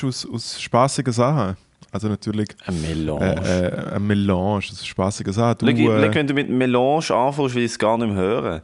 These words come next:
Speaker 1: Okay.
Speaker 2: Sag doch einfach, sag doch einfach Gipfeli, Butterbrot und drei Kaffees und dann bin ich go kacken. Oder sag doch einfach mal ein normaler Mensch halt, „Ey, eine Melange ist spassige Sache für den Brunch.“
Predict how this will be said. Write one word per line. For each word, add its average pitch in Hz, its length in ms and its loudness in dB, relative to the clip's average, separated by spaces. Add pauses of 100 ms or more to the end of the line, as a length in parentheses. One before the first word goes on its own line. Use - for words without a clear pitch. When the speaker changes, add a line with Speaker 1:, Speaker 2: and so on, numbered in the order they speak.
(300)
Speaker 1:
Okay. 185 320 2 (1160)
Speaker 2:
Sag - 240 -4
doch - 100 -6
einfach, 147 280 -4
sag - 240 -4
doch 135 100 -4
einfach 143 240 -2 (120)
Gipfeli, 139 500 0
Butterbrot 120 840 0
und 104 140 -4
drei 110 220 0
Kaffees 101 540 -2
und 90 60 -2
dann 95 80 -2
bin 101 100 0
ich - 60 -8
go 92 80 -4
kacken. - 500 -4
Oder 95 120 -6
sag 104 220 -4
doch 135 140 -2
einfach 143 220 -6
mal 117 160 0
ein 101 60 0
normaler 95 400 0
Mensch 95 340 -2
halt, 87 180 -4
„Ey, 101 120 -2
eine 117 160 0
Melange 104 500 0
ist 104 200 -8
spassige 98 640 -4
Sache 98 460 -4
für 101 80 -8
den 80 160 -6
Brunch.“ 87 580 -2